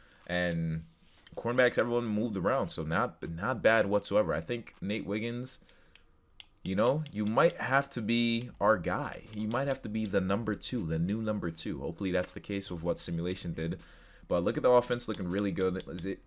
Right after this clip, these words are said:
uh, Ray Ray McCloud is injured. So Xavier Leggett gets to step up along with Brendan Rice. Everyone's pretty motivated right now. And Chris Lindstrom's back. He was only gone for that game. So Yosh Nyman's in at right tackle.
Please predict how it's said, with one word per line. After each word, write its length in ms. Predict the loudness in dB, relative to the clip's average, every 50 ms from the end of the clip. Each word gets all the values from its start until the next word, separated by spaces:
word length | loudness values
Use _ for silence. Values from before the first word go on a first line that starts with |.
| -8
uh, 360 | -6 -4 -4 -2 -2 -2 -2 0
Ray 160 | 2 4 4
Ray 120 | 4 4 2
McCloud 380 | 2 0 0 2 2 4 2
is 160 | 2 0 -4 -4 -4
injured. 500 | -4 -4 -2 -2 -2 -2 -2 -4 -6 -10 -14 _ _ -20 -20 _ _ _ _ _ _ -20 -20 -20 -20 -20 -20 -18 -16 -14 -10 -8
So 200 | -6 -4 -4 -2
Xavier 280 | 0 0 2 2 2
Leggett 260 | 2 2 0 0 -2
gets 160 | -2 -4 -4 -4
to 80 | -4
step 320 | -4 -2 -2 -2 0 0 0
up 220 | 0 0 -2 -6
along 200 | -8 -6 -6 -6
with 100 | -4 -2
Brendan 260 | -2 -2 -2 -2 -4
Rice. 240 | -6 -6 -6 -6 -6
Everyone's 300 | -4 -4 -4 -4 -6 -6
pretty 260 | -8 -6 -4 -4 -2
motivated 540 | -2 -2 -2 -2 -2 -2 -2 -2 -2 0 2
right 180 | 2 2 2 2
now. 260 | 0 0 0 -2 -4 -6 -14 -20 _ _ _ _ -8 -4
And 360 | -2 0 0 0 0 0 -2
Chris 240 | -2 -2 -2 -2 -2
Lindstrom's 340 | -2 -4 -4 -4 -4 -6 -4
back. 400 | -2 0 0 0 0 -2 -6 -10 -10
He 80 | -8 -6
was 80 | -4 -4
only 160 | -2 -2 -2
gone 240 | -2 -2 -2 -2 -2
for 80 | -4
that 180 | -4 -4 -4 -6
game. 220 | -6 -6 -4 -4
So 140 | -6 -4 -2
Yosh 260 | 0 0 0 0 0
Nyman's 260 | -2 -2 -2 -2 -2
in 80 | -2 -2
at 160 | -2 -2 0
right 180 | 0 0 0 0
tackle. 520 | 0 0 0 0 0 0 0 0 0 -2